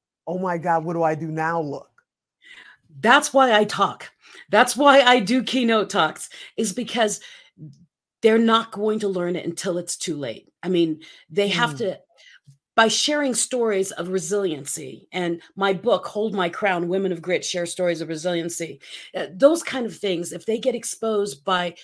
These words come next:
Speaker 2: seeing other people fall and get back up, because my hope is when they actually do fall and don't have pads as adults or young adults,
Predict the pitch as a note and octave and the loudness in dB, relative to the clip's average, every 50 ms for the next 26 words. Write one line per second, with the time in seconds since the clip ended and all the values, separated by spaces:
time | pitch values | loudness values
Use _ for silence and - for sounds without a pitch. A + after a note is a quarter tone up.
0 | - - - - - - - C#4 C#4+ C#4 C4 A#3+ - - G#3 G#3 G#3 G3+ - - | -20 -14 -8 -6 -4 -4 -2 -2 -2 -2 -2 -4 -2 -2 0 0 -2 -4 -4 -10
1 | A3+ - G3 F#3+ - - - G3+ G#3 G3+ G3+ F#3+ F#3 F3 F3 E3+ F#3 F3+ F3+ - | -8 -8 -8 -10 -10 -8 -6 -4 -2 -2 -2 -2 -2 -4 -4 -4 -6 -10 -10 -12
2 | F#3+ F3 E3+ - - G3+ F#3+ - - - _ - - - - _ - A3 - - | -12 -12 -12 -12 -10 -10 -10 -10 -12 -16 _ -20 -20 -20 -20 _ -10 -10 -6 -4
3 | A#3 A3 G3+ - - _ _ _ _ _ _ _ _ _ _ _ _ _ _ _ | -4 -4 -4 -4 -8 _ _ _ _ _ _ _ _ _ _ _ _ _ _ _
4 | _ _ E3+ E3+ F#3 G3 G#3 - - - D4 E4 E4 D#4+ - - - F#3 F3 E3 | _ _ -8 -2 0 0 0 0 -2 2 2 2 2 0 -4 -2 -2 0 0 0
5 | E3 D#3 D#3+ E3+ F#3+ G3 G3+ G#3 G3 G3 - - - _ - - - A3+ - - | -4 -6 -4 -2 0 0 2 0 -2 -2 -4 -8 -18 _ -8 -2 -2 -2 -2 -2
6 | - A3 G#3 G3 D#3+ D3+ G#3+ A3+ A#3 C4 - - - B3+ B3+ B3 B3 B3+ C4 C4+ | -2 -2 -2 -4 -4 -2 0 2 2 0 -2 -2 0 2 2 4 2 2 0 -2
7 | D4 C#4+ C#4+ - - - _ _ - F#3 F#3 F3+ D#3+ C#3 G3+ G3+ G#3+ - - - | -4 -6 -8 -14 -20 -20 _ _ -2 -2 0 0 0 2 2 2 2 0 -2 -2
8 | A#3+ A#3 A#3 - A3 A#3 G3 F3+ E3+ F3 F#3 F3+ F3 F3 E3+ F#3 F3 D#3+ F3+ D#3+ | -2 -2 -2 -4 -2 -2 0 0 0 -2 -4 -6 -6 -6 -4 -4 -4 -2 -2 -2
9 | D#3+ E3+ E3+ - F#3 E3 D#3+ D3+ C#3 - F3+ F#3 F#3 F3+ F#3 E3 D#3+ D#3+ C#3+ D3 | -2 -4 -4 -4 -4 -4 -4 -4 -6 -6 0 2 2 2 2 0 0 -2 -2 -2
10 | D#3 D3+ - | -4 -6 -10